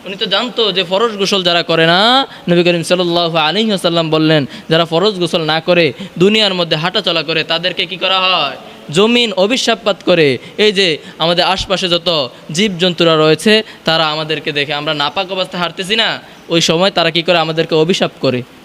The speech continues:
আমাদেরকে বদদোয়া দেয়। এই যে মানুষ গরিব হয় কেন? এসব কিছু কারণ, কারণে। আমরা এসব জানি না, না জানার কারণে করি। তো তিনি তো জানতেন, জানার পরেও চলে গেলেন। কার ভালোবাসায়, কার ডাকে গেলেন? নবী করিম সাল্লাল্লাহু আলাইহি ওয়াসাল্লামের ডাকে গেলেন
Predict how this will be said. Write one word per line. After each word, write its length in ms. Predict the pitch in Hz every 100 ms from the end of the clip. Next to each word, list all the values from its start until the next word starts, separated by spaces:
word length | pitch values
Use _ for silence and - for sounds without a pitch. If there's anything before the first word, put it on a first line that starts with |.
| - -
আমাদেরকে 380 | 160 190 202 196
বদদোয়া 440 | 180 254 226 277 233
দেয়। 340 | 190 147 117 - - - - - - - -
এই 100 | 180
যে 60 | 208
মানুষ 260 | 196 208 175
গরিব 340 | 175 220 190
হয় 160 | 202 196
কেন? 180 | 180 147 117 113 - - - - - -
এসব 300 | 165 170 202
কিছু 200 | 170 170
কারণ, 300 | 160 147 151 156 156
কারণে। 360 | 147 143 135 123
আমরা 220 | 160 190
এসব 220 | 180 190
জানি 260 | 147 156 170
না, 160 | 127 - - -
না 120 | 170
জানার 240 | 170 190 196
কারণে 280 | 185 180 165
করি। 300 | 165 139 113 - - - - - - - -
তো 80 | 214
তিনি 180 | 208 285
তো 120 | 302
জানতেন, 500 | 233 233 254 302 277 208 - - -
জানার 300 | 170 247 302
পরেও 260 | 262 285 285
চলে 260 | 277 269 262
গেলেন। 240 | 247 214 208
কার 220 | 262 285
ভালোবাসায়, 500 | 247 262 262 247 220
কার 260 | 240 269
ডাকে 200 | 277 277
গেলেন? 280 | 254 240 220
নবী 140 | 262 269
করিম 200 | 254 240
সাল্লাল্লাহু 560 | 247 226 226 233 226
আলাইহি 360 | 208 196 233 277
ওয়াসাল্লামের 480 | 247 240 226 220 190
ডাকে 200 | 185 165
গেলেন 280 | 151 131